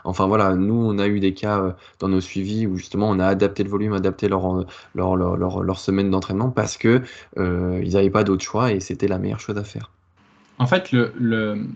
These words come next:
Speaker 2: le heavy duty... Pour, pour faire un, un petit résumé de ce que je pense réellement de la méthode, le heavy duty, c'est, je pense,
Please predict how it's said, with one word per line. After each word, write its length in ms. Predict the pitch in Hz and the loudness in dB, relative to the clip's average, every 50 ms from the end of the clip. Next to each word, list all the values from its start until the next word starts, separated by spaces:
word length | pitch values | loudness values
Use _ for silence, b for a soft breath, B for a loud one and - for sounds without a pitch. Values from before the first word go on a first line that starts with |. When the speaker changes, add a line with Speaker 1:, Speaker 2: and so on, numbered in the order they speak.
| - - - | -14 -8 -2
Speaker 2:
le 280 | 120 110 107 107 107 - - | 0 0 2 0 0 2 2
heavy 240 | 151 151 156 180 160 | 4 4 4 2 0
duty... 460 | 156 143 131 - - - 123 127 - - - _ _ - - _ _ - - - - _ - - _ _ - - - | -2 -2 -2 -2 0 0 0 0 -2 -6 -16 _ _ -20 -20 _ _ -20 -20 -20 -20 _ -20 -20 _ _ -20 -10 -6
Pour, 240 | 131 120 117 - 135 | -6 -4 -4 -6 -6
pour 160 | - - 117 - | -8 -8 -6 -2
faire 160 | - 156 135 | 0 2 4
un, 200 | 123 113 110 - | 4 2 2 0
un 120 | 117 117 | 0 -2
petit 280 | 110 - - - 139 131 | -2 -2 -2 0 0 2
résumé 400 | 117 120 110 113 120 127 135 139 | 2 2 0 2 4 4 4 4
de 220 | 123 117 110 110 - | 4 2 0 0 -4
ce 120 | - - | -8 -8
que 100 | - - | -8 -8
je 80 | - - | -6 -2
pense 220 | - 147 139 - | -2 -2 -2 -2
réellement 280 | - 123 117 120 123 123 | 0 2 4 6 6 4
de 80 | 117 | 4
la 100 | 113 107 | 2 2
méthode, 440 | 107 107 107 107 143 156 151 123 104 B B B B B B B - | 2 2 2 2 2 2 4 2 0 B B B B B B B 4
le 120 | 139 143 180 | 6 6 8
heavy 180 | 196 180 190 | 6 6 4
duty, 460 | 170 165 165 135 - - 175 196 - - | 2 0 -2 -4 -4 -4 -6 -6 -6 -6
c'est, 160 | - - 147 | -4 -2 -2
je 140 | 131 131 135 | 0 2 2
pense, 400 | 123 120 139 147 151 - - - | 2 2 2 0 0 -2 -6 -14